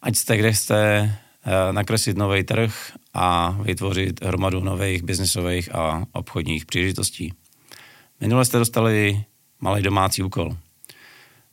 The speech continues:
Měli jste, pokud jste chtěli, <clears throat> si udělat malou analýzu vašich, eh, služeb a výrobků, který nabízíte do trhu, a vybrat kandidáta, nad kterým se teď budeme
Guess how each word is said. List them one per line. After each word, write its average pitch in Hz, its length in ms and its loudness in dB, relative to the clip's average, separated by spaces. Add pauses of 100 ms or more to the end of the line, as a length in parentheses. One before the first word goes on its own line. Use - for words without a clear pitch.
Měli 101 200 0
jste, 127 420 0 (240)
pokud - 300 -2
jste - 140 0
chtěli, 104 520 0 (420)
<clears throat> 104 480 -2
si - 140 -8
udělat 113 260 2
malou 110 260 2
analýzu 107 760 2 (200)
vašich, 104 640 -2
eh, 92 300 0
služeb 107 360 -2
a - 40 0
výrobků, 101 420 -2
který 98 280 0
nabízíte 104 420 0
do 95 120 -2
trhu, 110 340 0 (1160)
a 92 600 4 (680)
vybrat 113 420 0
kandidáta, 101 880 2 (240)
nad 98 180 -2
kterým 107 280 0
se 95 160 -2
teď 98 360 -2
budeme 90 560 0